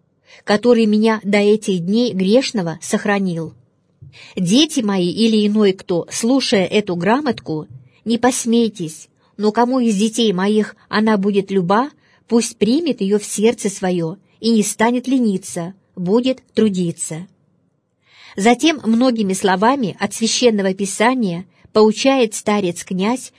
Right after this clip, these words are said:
читающего, а сверх того — наставлениями святого Василия Кесарийского, который учил юношей благонравному поведению. Потом предлагает князь, как он говорит, от худого моего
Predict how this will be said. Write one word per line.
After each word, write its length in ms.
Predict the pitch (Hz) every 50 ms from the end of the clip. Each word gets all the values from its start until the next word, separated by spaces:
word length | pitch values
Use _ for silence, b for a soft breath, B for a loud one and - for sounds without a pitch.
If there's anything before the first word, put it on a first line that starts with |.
| b b
читающего, 920 | - 247 226 - 208 185 175 165 165 170 170 - - 170 165 165 175 190 _ _ _ _ b b b b b b
а 120 | b 202
сверх 400 | 208 - - 214 226 226 220 -
того — 400 | - 196 185 180 202 247 277 277 - b b b b
наставлениями 800 | 208 226 214 - 208 190 175 180 208 240 262 269 247 233 208 196
святого 480 | 196 - 190 190 185 214 247 254 226 202
Василия 640 | 190 190 190 - - 233 233 226 220 220 208 208 b b
Кесарийского, 920 | b 233 226 - 254 247 233 220 196 180 175 - - 185 165 165 151 160 - b b b b b b
который 380 | b 196 202 214 226 220 220 -
учил 320 | 233 220 - - 247 208
юношей 680 | 190 185 190 240 285 277 247 - - 190 151 - - b b b
благонравному 840 | 185 208 220 190 190 190 170 175 196 214 233 240 233 233 226 220 220
поведению. 760 | - 208 202 214 185 175 180 175 165 156 156 156 151 156 180 _ _ _ _ _ _ _ _ _ _ _ _ _ B B B B B B B B
Потом 320 | - 226 - 339 359 359
предлагает 600 | 285 233 202 202 202 196 208 233 240 233 220 -
князь, 380 | - 214 214 247 277 294 - -
как 220 | - 208 214 -
он 140 | 226 220 220
говорит, 480 | 214 214 220 220 220 220 220 220 - - b b b b
от 180 | 202 202 202
худого 500 | - - 220 190 208 247 294 285 240 196
моего 440 | 190 202 208 208 202 208 226 226